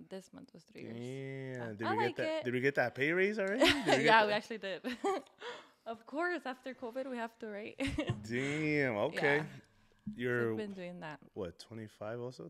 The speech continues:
Speaker 2: Twenty-six?
Speaker 1: Twenty-six. Don't remind me.
Speaker 2: Twenty-six. Oh, your
Speaker 1: Mm-hmm. I'm
Speaker 2: birthday's
Speaker 1: gonna be
Speaker 2: December.
Speaker 1: twenty-seven in December.
Speaker 2: Shh.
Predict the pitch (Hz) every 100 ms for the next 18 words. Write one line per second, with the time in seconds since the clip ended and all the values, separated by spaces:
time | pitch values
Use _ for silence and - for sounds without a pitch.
0 | - 131 123 165 170 202 185 - 180 196
1 | 214 190 - - 190 190 180 175 170 165
2 | - _ _ - - - 87 85 - 95
3 | 101 80 123 135 117 95 120 220 240 254
4 | 262 269 254 226 208 208 285 453 427 370
5 | 226 _ - 208 214 202 196 190 175 165
6 | 175 - _ _ - - - - -